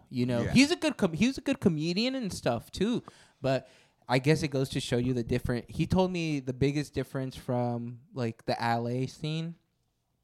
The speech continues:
Speaker 1: He says that people respect comedy more in Austin and stuff like that.
Speaker 2: Well, yeah, 'cause there's so many other entertainers in L A that comedians on a low totem pole.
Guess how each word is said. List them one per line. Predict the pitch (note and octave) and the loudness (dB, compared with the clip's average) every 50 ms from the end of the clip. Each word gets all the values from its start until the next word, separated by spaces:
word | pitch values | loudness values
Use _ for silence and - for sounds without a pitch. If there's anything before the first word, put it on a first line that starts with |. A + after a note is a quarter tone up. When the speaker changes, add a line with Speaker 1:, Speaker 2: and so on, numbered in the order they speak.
| _ - - | _ -12 -4
Speaker 1:
He | C#3 C3+ | -2 -2
says | B2 - C3 B2 A#2+ A#2 A2 | 0 0 0 0 0 0 -2
that | A#2 A2+ G#2+ - - | -4 -4 -6 -4 -4
people | - D3+ C3 - C3+ A#2+ | -2 -2 0 0 0 0
respect | A2+ A2 G#2+ - - - - A2 G#2+ _ _ - | 0 -2 -4 -6 -10 -6 -6 -6 -6 _ _ -16
comedy | - - G#2+ G#2+ G#2+ G#2+ G2+ G#2 G2+ | -8 -6 -6 -6 -6 -8 -10 -10 -10
more | G#2 G#2 G2+ G2+ G2+ G2 - | -10 -8 -8 -8 -8 -8 -8
in | - G2+ G2+ | -10 -8 -4
Austin | F#2 F#2 F#2 E2+ - - G2+ F#2+ G2 G#2 - - - _ _ - - - - _ - | -4 -4 -4 -4 -6 -6 -6 -6 -6 -8 -10 -14 -20 _ _ -20 -20 -20 -20 _ -12
and | A2 A2 G2+ | -10 -10 -10
stuff | - - - G2+ G2+ - | -8 -6 -6 -6 -4 -4
like | F#2+ G2 - | -6 -8 -4
that. | - F#2 F#2 F#2 F2+ - _ | -4 -4 -4 -4 -6 -8 _
Speaker 2:
Well, | - F#3+ F#3 | -8 -6 -4
yeah, | D#3 A2+ | -4 -4
'cause | A2 A#2+ | -4 -4
there's | A#2 A2+ G#2+ | -6 -6 -6
so | - C#3 | -6 -6
many | B2+ B2 B2 A#2+ | -6 -4 -4 -4
other | A2+ A2 | -4 -4
entertainers | G#2+ G#2 G2 F#2+ E2+ G#2 G2 F#2+ F#2+ F#2 F2+ F2 | -4 -4 -4 -4 -2 -2 -2 0 0 0 0 -2
in | F2 F2 | -2 -4
L | E2+ E2 E2+ F2+ | -4 -4 -2 -2
A | F2+ F2+ F2 E2+ | -2 0 0 -2
that | E2 E2 E2 E2 D#2+ D#2 - | -2 -2 -4 -6 -6 -10 -10
comedians | - G#2+ G2 F#2+ F#2 F#2 F#2 F#2+ F2 | -6 -4 0 0 2 2 2 0 0
on | F2+ F2+ E2+ | 0 -2 -2
a | D#2+ | -2
low | D#2 D#2+ F2+ F2+ F#2+ | -4 -4 -2 -2 -4
totem | F2+ - G2+ G2 G2 F#2+ F2+ | -4 -2 -2 -2 -2 -2 -4
pole. | E2 F2 D#2+ C#2+ C#2 D2 | -8 -8 -10 -10 -12 -14